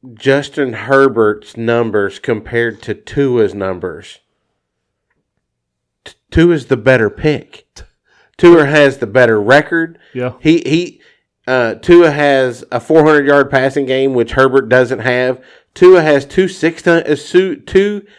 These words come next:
Speaker 1: six touchdown games, which Herbert doesn't have. You know,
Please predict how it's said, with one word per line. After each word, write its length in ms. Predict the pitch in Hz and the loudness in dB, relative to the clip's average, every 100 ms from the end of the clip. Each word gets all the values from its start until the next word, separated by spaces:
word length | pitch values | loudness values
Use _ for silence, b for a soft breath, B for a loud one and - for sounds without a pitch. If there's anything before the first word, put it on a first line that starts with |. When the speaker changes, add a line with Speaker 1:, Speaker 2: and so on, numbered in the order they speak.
| b | b
Speaker 1:
six 360 | - - 190 - | -6 0 0 0
touchdown 520 | 175 170 - 175 170 | 0 0 0 0 0
games, 360 | 175 180 185 156 | -2 0 -2 -2
which 180 | 139 | -4
Herbert 280 | - 151 147 127 | 0 0 0 -2
doesn't 280 | 139 143 | -2 -2
have. 360 | 131 151 147 135 B B B | -2 -2 -2 -6 B B B
You 140 | 143 139 | 2 4
know, 240 | 131 117 | 4 2